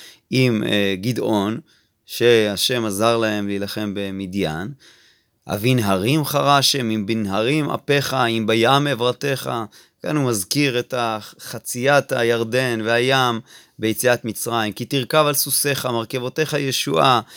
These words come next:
אריה תאור קשתך." ה-, הקשת שלך, החוזק שלך, מתעורר ונגלה עלינו. "שבועות מטות עומר סלע." כלומר, כל ה-, ה-, הישועה הזאת שהושעת אותנו בכניסה לארץ, זה בגלל שנשבעת למטות,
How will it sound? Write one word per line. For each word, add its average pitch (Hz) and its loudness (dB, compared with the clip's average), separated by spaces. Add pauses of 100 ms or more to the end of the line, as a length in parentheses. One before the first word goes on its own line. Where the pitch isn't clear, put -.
(360)
אריה 156 6
תאור 151 0
קשתך." 131 -6
ה-, - -6
הקשת 151 0
שלך, 139 -2
החוזק 131 0
שלך, 131 -4 (540)
מתעורר 127 2
ונגלה 127 2
עלינו. 123 2 (360)
"שבועות 165 0
מטות 143 -4 (100)
עומר 135 2
סלע." 117 0 (260)
כלומר, 123 -4
כל 160 2
ה-, 143 4 (400)
ה-, 107 -4
הישועה 110 0
הזאת 135 0
שהושעת 139 -2
אותנו 123 -2
בכניסה 117 -4
לארץ, 156 2
זה 127 -4
בגלל 131 -2
שנשבעת 143 0
למטות, 135 0